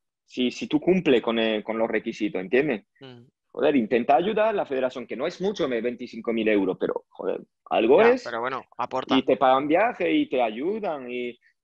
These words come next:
Speaker 1: y ahora cuando echaron el partido en el equipo de Access contra el Barça, la federación pagó la, la señal de Barça T V,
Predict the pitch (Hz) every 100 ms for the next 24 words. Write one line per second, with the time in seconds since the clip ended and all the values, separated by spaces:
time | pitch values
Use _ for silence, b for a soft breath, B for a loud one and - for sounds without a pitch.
0 | _ 131 131 135 131 151 139 139 127 120
1 | 139 151 156 147 151 139 156 156 147 143
2 | 139 - 226 - - 139 139 135 156 -
3 | 151 135 131 - 131 135 202 202 160 107
4 | 127 127 123 120 - 151 - 180 175 202
5 | 165 147 143 - 131 135 196 180 139 139
6 | - 131 135 165 208 190 127